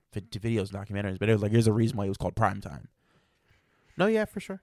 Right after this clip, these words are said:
Speaker 1: Or, like, there's, there's a bunch of stuff. I could name a thousand things.
Speaker 2: Okay, let me name a few more of my things.
Speaker 1: Sorry, your
Speaker 2: Two,
Speaker 1: things are just lame.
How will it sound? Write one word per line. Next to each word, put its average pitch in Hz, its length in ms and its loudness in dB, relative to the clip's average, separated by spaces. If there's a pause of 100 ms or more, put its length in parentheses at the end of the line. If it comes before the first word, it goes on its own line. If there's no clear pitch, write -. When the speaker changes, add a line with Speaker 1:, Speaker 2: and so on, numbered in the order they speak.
(160)
Speaker 1:
Or, 120 180 -2
like, 104 440 -2
there's, 208 280 4
there's 240 240 0
a 175 40 2
bunch 147 220 2
of 110 80 -6
stuff. 95 360 -4
I 139 100 6
could 139 120 2
name 131 200 4
a 107 40 6
thousand 120 500 4
things. 131 380 2
Speaker 2:
Okay, 151 260 0
let 147 120 -4
me 247 100 -4
name 247 240 4
a 208 60 4
few 220 300 0
more 185 220 4
of 147 100 0
my 143 180 4
things. 113 300 -4
Speaker 1:
Sorry, 170 300 4
your 180 140 8
Speaker 2:
Two, 262 80 6
Speaker 1:
things 170 180 6
are 151 40 4
just 135 160 2
lame. 117 280 -2